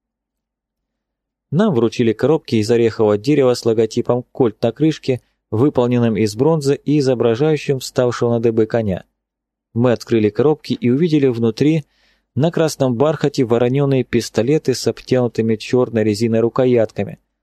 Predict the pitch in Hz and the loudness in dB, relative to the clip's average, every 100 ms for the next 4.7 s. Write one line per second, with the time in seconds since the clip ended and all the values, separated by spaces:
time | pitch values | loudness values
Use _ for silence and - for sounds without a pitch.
0 | _ - - - 117 107 113 104 - 110 | _ -16 -6 0 0 0 -2 -2 0 0
1 | 107 117 113 104 - 104 101 101 101 - | 2 2 2 0 -2 -2 -2 0 -2 0
2 | 147 - - _ _ _ 110 120 123 123 | -2 -4 -12 _ _ _ -4 -2 0 -2
3 | 139 123 123 120 - 135 123 - 117 110 | 0 0 0 -2 -2 -2 -2 -2 -2 0
4 | 107 131 135 165 196 170 | 0 0 0 0 -2 -4